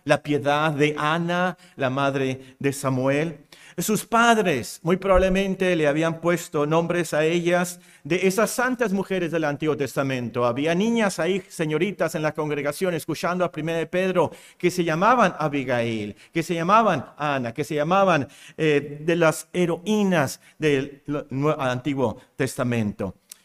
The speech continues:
Y por supuesto los padres pusieron esos nombres a sus hijas esperando que fueran como ellas.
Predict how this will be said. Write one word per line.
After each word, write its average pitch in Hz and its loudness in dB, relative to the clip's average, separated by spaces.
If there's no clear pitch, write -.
Y 240 -2
por 240 0
supuesto 214 2
los 185 -2
padres 170 2
pusieron 175 0
esos - -2
nombres 202 4
a 156 -2
sus - -16
hijas 156 0
esperando 160 4
que 165 4
fueran 156 0
como 143 -2
ellas. 104 -6